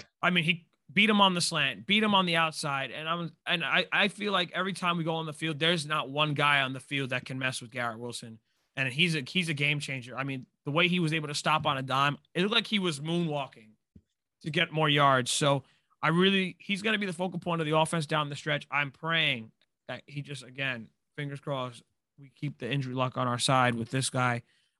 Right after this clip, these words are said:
Um, you know, Corey seems to be a bad luck thing. Elijah has started to finally get up, but Garrett's gotta be the main guy every single time. And I really wanna see them target him more in the red zone. I don't know why Berrios is getting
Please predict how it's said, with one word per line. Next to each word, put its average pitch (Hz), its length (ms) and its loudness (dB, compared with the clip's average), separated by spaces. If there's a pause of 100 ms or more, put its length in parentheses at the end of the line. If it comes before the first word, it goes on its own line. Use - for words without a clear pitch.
Um, 117 520 -4
you 151 120 -8
know, 127 80 -8
Corey 165 340 2
seems 143 260 -4
to 135 80 -12
be 127 120 -10
a 127 80 -4
bad 123 260 -2
luck 123 220 -6
thing. 131 220 -2
Elijah 143 440 2 (100)
has 131 140 -4 (100)
started 135 340 0
to 139 60 -4
finally 131 400 -4
get 135 200 -2
up, 135 200 0 (540)
but 139 280 -2 (400)
Garrett's 190 400 4
gotta 202 260 2
be 180 300 0
the 160 180 -2
main 165 280 4
guy 151 260 4
every 151 220 -4
single 147 240 -10
time. 143 280 -2
And 135 80 -4
I 139 60 -2
really 202 220 -4
wanna 302 200 -6
see 277 140 -6
them 240 100 -2
target 220 380 -4
him 220 80 -2
more 220 180 -2
in 190 60 -2
the 147 80 -4
red 156 240 -2
zone. 143 260 -4
I 139 120 -2
don't 160 280 0
know 214 120 0
why 185 460 2 (440)
Berrios 160 680 0
is 139 140 -8
getting 147 440 -2